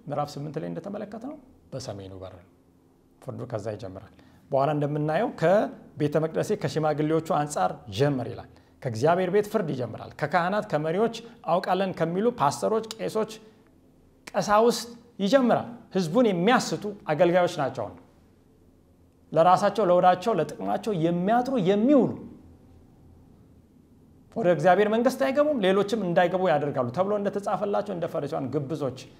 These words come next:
የፉኝት ልጆች፣ የዲያብሎስ ልጆች። እኔ ሳልሆን መጽሐፍ ቅዱስ ነው የሚናገር። ስለዚህ እግዚአብሔር ቅን ነው፣ ፍርዱ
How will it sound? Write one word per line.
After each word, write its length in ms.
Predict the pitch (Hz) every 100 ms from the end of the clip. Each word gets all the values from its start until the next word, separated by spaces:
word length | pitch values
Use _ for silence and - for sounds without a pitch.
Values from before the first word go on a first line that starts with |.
| -
የፉኝት 460 | 143 135 139 143 147
ልጆች፣ 260 | 180 233 185
የዲያብሎስ 560 | 123 131 127 123 123 - - - - -
ልጆች። 400 | 110 107 101 - - - - - - - - - - - - - - - _ _ -
እኔ 80 | 139
ሳልሆን 280 | 151 160 196
መጽሐፍ 280 | 208 247 240
ቅዱስ 220 | - 247 -
ነው 100 | 190
የሚናገር። 520 | 151 127 110 - - - - - - - - - - - - - -
ስለዚህ 280 | 202 226 220
እግዚአብሔር 640 | 160 160 285 294 285 285 269
ቅን 200 | - 330
ነው፣ 120 | 247 180
ፍርዱ 200 | 208